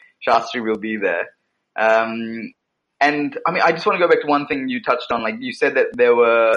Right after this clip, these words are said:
um, three very good coaches under him. And you mentioned earlier on that, that, uh, India had gone to foreign coaches for a long time before making this. And now it's, like, almost a complete switch. There's virtually no non-Indians in that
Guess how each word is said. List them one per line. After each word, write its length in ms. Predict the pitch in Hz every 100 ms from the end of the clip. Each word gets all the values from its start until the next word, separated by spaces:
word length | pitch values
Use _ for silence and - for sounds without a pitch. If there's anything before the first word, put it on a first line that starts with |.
| -
um, 240 | 104 107 107
three 160 | 135 120
very 240 | 123 123
good 160 | 113 113
coaches 340 | 123 113 110 -
under 180 | 110 117
him. 240 | 107 95 - _ _
And 180 | 113 135
you 80 | 143
mentioned 300 | 156 160 165
earlier 300 | 151 143 131
on 180 | 131 120
that, 160 | 117 110 - _ _ _
that, 300 | 120 120 - - -
uh, 380 | 101 98 95 95 - -
India 200 | 139 139
had 200 | 120 -
gone 280 | 127 135 139
to 100 | 131
foreign 340 | 120 117 117
coaches 380 | 113 113 110 -
for 320 | 117 107 104
a 180 | 101 101
long 360 | 104 110 113 110
time 400 | 107 104 101 98 _ _ -
before 420 | 107 139 123 117
making 320 | 113 110 110
this. 180 | 107 104
And 140 | 117
now 200 | 135 156
it's, 140 | 135 135
like, 160 | 120
almost 300 | 131 131 120
a 40 | -
complete 500 | 113 110 135 123 -
switch. 320 | - 104 -
There's 220 | 143 143 _ _ _
virtually 480 | 113 147 143 151 139
no 240 | 127 127 123
non-Indians 880 | 113 113 110 110 110 101 101 - _ _ _ _
in 240 | 131 131 120
that 240 | 113 107